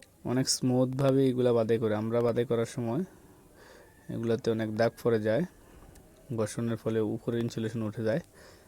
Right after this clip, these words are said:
কোম্পানিগুলোর তো কিন্তু, এম, রোবটে বাদাই করে, এই জন্য কোনো স্পট পড়ে না। যাই হোক, আমাদের কয়েলটা এইভাবে বাদাই করলাম, নিচেরটা ওইভাবে সেমভাবে বাদাই করছি, এই জন্য ভিডিওটা লম্বা হয়ে যাবে, দেখাই নাই।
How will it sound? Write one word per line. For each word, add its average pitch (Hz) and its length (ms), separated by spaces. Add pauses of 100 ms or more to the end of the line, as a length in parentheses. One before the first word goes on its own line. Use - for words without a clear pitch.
(240)
কোম্পানিগুলোর 123 680
তো 131 120
কিন্তু, 131 420 (1300)
এম, 101 320 (120)
রোবটে 123 380
বাদাই 110 240
করে, 107 160
এই 110 60
জন্য 110 200
কোনো 113 240
স্পট - 280 (100)
পড়ে 107 160
না। 101 120 (500)
যাই 123 140
হোক, 151 220
আমাদের 135 360 (680)
কয়েলটা 131 280
এইভাবে 135 240
বাদাই 131 280
করলাম, 123 360
নিচেরটা 147 380
ওইভাবে 135 280
সেমভাবে 131 420
বাদাই 127 240
করছি, 123 260
এই 120 60
জন্য 120 260
ভিডিওটা 120 340
লম্বা 117 260
হয়ে 120 100
যাবে, 117 160
দেখাই 113 280
নাই। 113 200